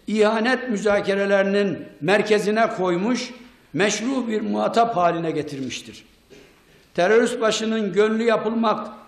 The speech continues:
memnun olmasını sağlamak ve isteklerini karşılamak için her tavize kucak açılmış, her zillete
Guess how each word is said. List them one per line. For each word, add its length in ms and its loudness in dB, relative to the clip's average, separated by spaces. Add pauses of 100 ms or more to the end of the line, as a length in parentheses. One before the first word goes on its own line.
(460)
memnun 360 2
olmasını 520 -2
sağlamak 680 2 (600)
ve 120 -2
isteklerini 720 -2
karşılamak 680 -4
için 380 -4 (340)
her 260 0
tavize 540 0 (100)
kucak 360 -4
açılmış, 640 -4 (360)
her 180 2
zillete 800 -2